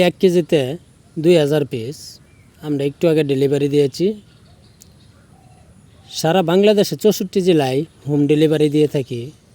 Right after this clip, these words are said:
আমাদের কাছে যে কোনো মাছের পোনা আছে, দানি, রেনু আছে, যেমন ট্যাংরা, গুলশা, শিং, মাগুর,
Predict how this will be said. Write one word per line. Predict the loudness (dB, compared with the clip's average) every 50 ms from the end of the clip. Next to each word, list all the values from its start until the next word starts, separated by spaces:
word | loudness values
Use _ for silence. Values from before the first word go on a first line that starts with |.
| _ _ -8 -4
আমাদের | -4 -4 -2 -4 -4 -4 -4
কাছে | -4 -4 -4 -4 -2
যে | -2 -4 -2
কোনো | 0 0 0 0 0 -2
মাছের | -4 -6 -6 -8 -8 -6
পোনা | -8 -6 -6 -8 -8
আছে, | -10 -12 -14 -20 _ _ _ _ -14 -12 -8 -6
দানি, | -6 -4 -4 -2 -2 -2 -2 0 0
রেনু | 0 2 2 2 0 -2 -4 -6 -10 _ -20 -20 _ _ _ _ _ _ _ _ -10
আছে, | -8 -8 -6 -4 -4 -4 -4 -2
যেমন | -2 -2 -2 -2 -2 -2 -2
ট্যাংরা, | 0 2 2 2 2 0 -2 -4 -4 -2 0
গুলশা, | 0 0 0 -2 -4 -6 -4 -4 -4 -6 -8 -12 _ -20 -20 -12
শিং, | -6 -2 0 2 2 2 2 2 2
মাগুর, | 0 0 0 0 2 2 2 2 2 0